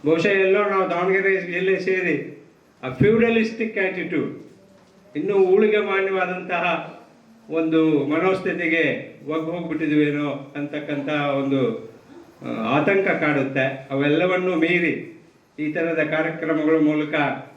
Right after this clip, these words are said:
ಅವರಿಗೆ ಸಲ್ಲಬೇಕಾದಂತಹ ಒಂದು ಗೌರವದ ಜೊತೆಗೆ ಪ್ರೋತ್ಸಾಹ, ಆತ್ಮತೃಪ್ತಿ ಅದನ್ನ ಕೊಡಬೇಕು ಅಂತ ಹೇಳಿ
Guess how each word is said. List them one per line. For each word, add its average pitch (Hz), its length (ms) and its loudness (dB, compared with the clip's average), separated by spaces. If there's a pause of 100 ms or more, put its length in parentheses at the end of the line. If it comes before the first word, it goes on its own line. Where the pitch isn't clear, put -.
(120)
ಅವರಿಗೆ 139 340 0
ಸಲ್ಲಬೇಕಾದಂತಹ 165 1300 -2 (460)
ಒಂದು 220 280 2 (460)
ಗೌರವದ 202 540 2
ಜೊತೆಗೆ 202 360 2
ಪ್ರೋತ್ಸಾಹ, 202 640 0 (360)
ಆತ್ಮತೃಪ್ತಿ 170 1120 -4 (280)
ಅದನ್ನ 160 260 0 (760)
ಕೊಡಬೇಕು 185 480 0
ಅಂತ 160 220 -4
ಹೇಳಿ 160 680 0